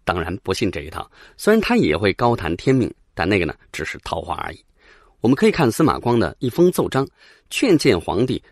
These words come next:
谨慎守护祖宗基业，里边啊，就提到了宋太祖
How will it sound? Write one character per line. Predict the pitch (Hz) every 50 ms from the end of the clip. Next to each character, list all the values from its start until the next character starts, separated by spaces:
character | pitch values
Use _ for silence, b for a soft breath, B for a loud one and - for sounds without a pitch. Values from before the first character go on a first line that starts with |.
| b b
谨 | - - 95 80 73
慎 | - - 202 147 101
守 | - - 73 -
护 | - - 104 90 78
祖 | - - 71
宗 | - - 82 87
基 | - 87 85
业， | - - _ _ _ _ _ _
里 | - 71
边 | 80 80 73
啊， | 67 - _ _
就 | - 80
提 | 78 - - 87
到 | 87 85
了 | 73 76
宋 | - - 131 101 90
太 | - - 98 78
祖 | - - - -